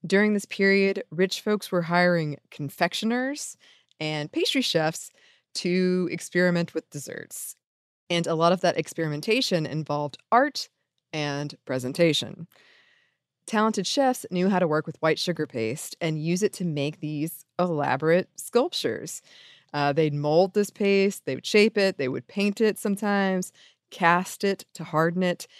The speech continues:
and join any pieces that they wanted to join with gas torches. <laughs> Fancy parties would have these sugar sculptures on display in the middle of the table to wow and impress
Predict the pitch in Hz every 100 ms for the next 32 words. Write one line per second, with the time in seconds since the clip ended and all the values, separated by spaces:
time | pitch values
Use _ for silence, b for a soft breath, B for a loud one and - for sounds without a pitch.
0 | b - 156 156 156 156 160 185 180 175
1 | 165 - 147 147 175 180 156 143 240 233
2 | 151 147 - _ _ 151 - 160 160 151
3 | 147 147 - - - - 170 165 - -
4 | - - - _ _ _ _ _ _ _
5 | _ _ _ 214 - 254 208 453 415 B
6 | B B B B _ 233 262 294 330 233
7 | 196 208 175 147 147 - b b _ _
8 | _ 180 196 190 - 220 240 262 - 196
9 | 202 196 277 294 339 - - 147 - 156
10 | 151 - 170 208 226 - 160 160 127 117
11 | 131 b b b 165 165 165 208 208 175
12 | - 165 156 - 175 143 143 156 170 175
13 | 175 180 - 156 151 147 - - 160 156
14 | -